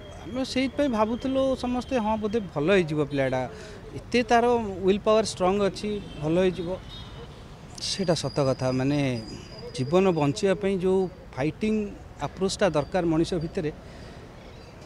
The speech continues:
actually ତାକୁ ଦେଖିକି ଶିଖିବା କଥା। ମାନେ, ସେ ଯେମିତି ରହୁଥିଲା, ଯେତିକି, ଯେତିକି ସେ ଖୁସି ରହେ ତା ଲାଇଫରେ,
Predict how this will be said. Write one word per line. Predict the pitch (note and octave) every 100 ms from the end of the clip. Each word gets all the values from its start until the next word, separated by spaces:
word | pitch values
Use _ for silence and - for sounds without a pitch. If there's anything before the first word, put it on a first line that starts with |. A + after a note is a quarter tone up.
| - - - - - F3
actually | - A#3
ତାକୁ | A3+ G#3+ F#3+
ଦେଖିକି | E3+ E3+ - G#3 F3+
ଶିଖିବା | - F#3 - F#3+
କଥା। | D3 B2+ C#3
ମାନେ, | C#3 E3+
ସେ | E3
ଯେମିତି | E3 E3 F3 G#3
ରହୁଥିଲା, | F3+ B2 G3 G#3 D#3+ C#3
ଯେତିକି, | C#3+ C#3+ F#3 G3+ G3 - - - - -
ଯେତିକି | D#3 - G#3+ G#3+ - A3+ G#3
ସେ | A#3
ଖୁସି | - - E3 - A#3+
ରହେ | G#3 G3
ତା | F#3
ଲାଇଫରେ, | E3+ D#3+ D3+ E3+